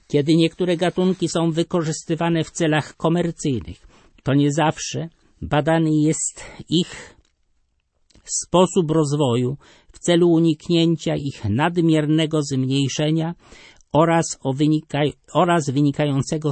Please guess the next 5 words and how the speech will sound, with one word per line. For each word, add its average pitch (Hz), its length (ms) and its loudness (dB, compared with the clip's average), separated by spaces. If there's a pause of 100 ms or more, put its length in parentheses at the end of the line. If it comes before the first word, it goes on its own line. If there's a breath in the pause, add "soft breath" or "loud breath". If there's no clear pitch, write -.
(120)
stąd 135 400 -4 (160 loud breath)
zaburzenia 135 720 -2
równowagi 120 640 -6
ekosystemu. - 800 -10 (920 soft breath)
Troska 180 600 0